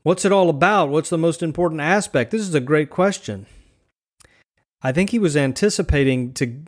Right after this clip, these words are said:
you know, get some rule or some law or some ritual that could be followed to ensure that you are in the kingdom and that you're pleasing to God. The answer wasn't something that was so simple that you could just follow, something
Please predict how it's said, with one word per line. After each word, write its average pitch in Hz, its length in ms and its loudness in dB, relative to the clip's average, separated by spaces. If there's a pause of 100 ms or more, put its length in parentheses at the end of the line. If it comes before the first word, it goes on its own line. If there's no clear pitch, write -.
you 160 100 -2
know, 120 140 0
get - 260 -4
some 160 340 0
rule 160 540 2
or 123 100 2
some 156 300 -4
law 151 600 2
or 147 180 0
some 156 320 0
ritual 160 580 2
that 135 120 -2
could 147 160 -4
be 143 100 0
followed 190 460 2
to 156 140 -4
ensure 220 580 0
that 151 100 -4
you 156 180 -2
are 165 80 2
in 190 140 -2
the 170 80 -2
kingdom 214 440 -2 (540)
and 160 160 0
that 160 160 0
you're 156 100 0
pleasing 175 580 -2
to 151 80 0
God. 147 640 2 (1040)
The 135 80 -4
answer 143 260 -4
wasn't 123 400 -2
something 143 420 0
that 120 120 0
was 120 120 -2
so 131 160 0
simple 120 580 0
that 123 140 -2
you 131 120 0
could 123 120 -2
just 117 220 -4
follow, 139 380 2
something 131 420 -2